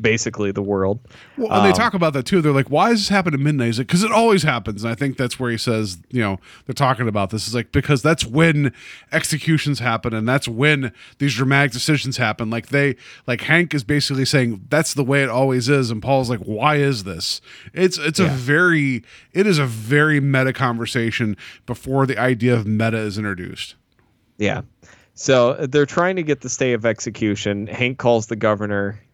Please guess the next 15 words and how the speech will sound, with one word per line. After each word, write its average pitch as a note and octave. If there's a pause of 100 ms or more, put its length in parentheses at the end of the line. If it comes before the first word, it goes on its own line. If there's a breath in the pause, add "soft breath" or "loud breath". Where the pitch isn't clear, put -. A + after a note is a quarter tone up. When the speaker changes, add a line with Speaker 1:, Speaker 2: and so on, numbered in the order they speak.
Speaker 1:
and, G2+
uh, F#2+
they G#2+
decide G#2+
to G2
stop F#2+
it, G2+
and G2 (300 loud breath)
they're G2+
trying C3
to B2+
get A#2
through A#2
in G#2+
time, G#2